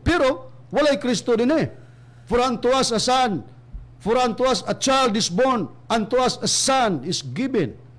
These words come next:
Son is born, anak nga, ah, lalaki na tao, o ang bata na tao, anak nga lalaki gihatag.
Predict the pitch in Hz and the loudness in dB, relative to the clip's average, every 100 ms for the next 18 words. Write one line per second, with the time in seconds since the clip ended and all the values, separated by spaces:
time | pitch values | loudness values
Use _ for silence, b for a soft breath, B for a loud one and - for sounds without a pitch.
0 | - - - - - - - - - - | -20 -20 -20 -20 -20 -20 -20 -20 -20 -10
1 | - - 285 247 233 160 214 285 233 143 | -6 -2 0 0 -2 0 0 2 0 -4
2 | - - - 170 214 208 - - - - | -10 -20 -8 -4 -2 -4 -10 -20 -20 -20
3 | - - 139 175 185 170 127 - - - | -20 -12 -4 0 2 0 -2 -8 -18 -20
4 | - - - - - 113 143 147 143 165 | -20 -20 -20 -20 -12 -6 -2 -2 0 0
5 | 220 226 233 190 - - - - 175 208 | 2 0 0 -2 -4 -12 -16 -6 -4 0
6 | 220 220 - - - - - - - - | 2 0 -2 -12 -20 -20 -20 -20 -20 -20
7 | - - - 156 180 175 233 240 240 202 | -20 -20 -12 -4 -2 0 0 2 0 -2
8 | - - - - - 175 190 208 233 170 | -4 -18 -20 -20 -4 -4 0 2 2 0
9 | - - - - - - 214 233 185 214 | -4 -18 -20 -20 -10 -2 0 0 0 0
10 | 220 220 220 220 180 190 196 208 | 2 0 0 -2 0 0 0 -4